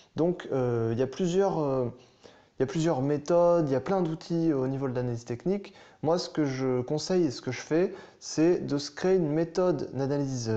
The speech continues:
technique, donc pour bien analyser les marchés et créer une bonne analyse, euh, en utilisant plusieurs outils,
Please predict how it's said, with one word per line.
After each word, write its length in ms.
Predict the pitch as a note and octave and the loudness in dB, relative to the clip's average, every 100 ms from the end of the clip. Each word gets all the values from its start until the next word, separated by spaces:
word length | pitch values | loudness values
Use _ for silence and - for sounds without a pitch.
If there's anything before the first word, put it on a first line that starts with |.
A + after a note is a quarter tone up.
| G#2 | -2
technique, 540 | B2 A#2 E3+ B3 - - - - | -4 -2 -2 -2 -6 -20 -18 -8
donc 140 | A#2+ | -6
pour 140 | - A#2+ | -4 -2
bien 240 | D#3 F#3+ | 0 2
analyser 340 | E3 D3 C3+ | 0 0 -2
les 80 | C3+ | -2
marchés 460 | B2 B2 - F3 D#3 | -2 -4 -2 0 0
et 60 | |
créer 180 | C3 - | -4 -6
une 120 | C3+ | -4
bonne 120 | B2 A#2+ | -2 -2
analyse, 500 | A2+ A2+ D3+ G3 - - - - _ | -2 -2 -2 -4 -8 -20 -20 -20 _
euh, 200 | B2+ A#2+ A2+ | -6 -2 0
en 120 | D#3 | 0
utilisant 540 | F3+ G3+ G3+ G3 A3 | 0 0 0 2 2
plusieurs 600 | G#3 - - F#3 G3 F#3 | 0 -6 -2 2 2 2
outils, 400 | E3 E3 - G#3+ | 0 -2 -2 -2